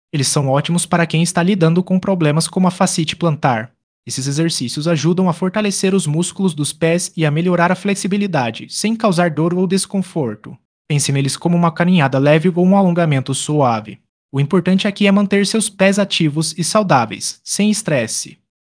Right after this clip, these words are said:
Exemplos de exercícios para pés que você pode fazer. Aqui estão alguns exercícios simples que você pode incluir na sua rotina.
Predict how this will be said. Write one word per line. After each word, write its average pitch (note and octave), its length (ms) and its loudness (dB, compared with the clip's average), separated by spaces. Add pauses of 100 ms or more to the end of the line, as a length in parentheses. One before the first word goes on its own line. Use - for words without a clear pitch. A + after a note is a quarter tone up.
Exemplos C#3 420 0
de D3+ 80 -4
exercícios F3+ 540 -2
para E3+ 180 0
pés F3 240 -2
que F3+ 100 -6
você D#3+ 220 -2
pode G#3 300 -2
fazer. G3 320 0
Aqui F3+ 180 -2
estão G3+ 260 -2
alguns F3 320 0
exercícios F3+ 560 -2
simples F3+ 360 -4
que - 80 -10
você E3+ 240 -4
pode G3+ 260 -2
incluir E3 340 -2
na D3+ 120 -2
sua F3 240 -4
rotina. C3+ 680 -6